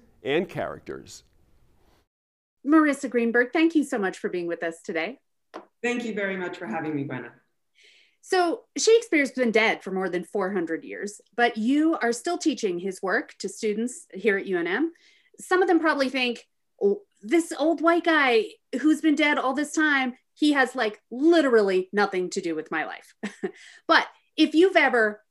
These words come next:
Speaker 2: fought fire with fire, been eaten out of house and home, worn your heart on your sleeve, if you've ever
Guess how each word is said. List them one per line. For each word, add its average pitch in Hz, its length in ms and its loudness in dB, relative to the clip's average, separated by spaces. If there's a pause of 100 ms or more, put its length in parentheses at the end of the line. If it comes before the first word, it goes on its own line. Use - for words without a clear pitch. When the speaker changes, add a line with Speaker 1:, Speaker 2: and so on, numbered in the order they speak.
(160)
Speaker 2:
fought 226 260 0
fire 214 320 2
with 208 240 -2
fire, 233 540 0 (420)
been 240 320 4
eaten 262 240 -4
out 226 200 2
of 214 100 0
house 220 280 0
and 226 120 0
home, 226 460 0 (360)
worn 254 420 4
your 233 200 4
heart 254 420 2
on 233 160 0
your 233 160 4
sleeve, 254 460 -2 (260)
if 247 160 0
you've 262 140 2
ever 233 340 2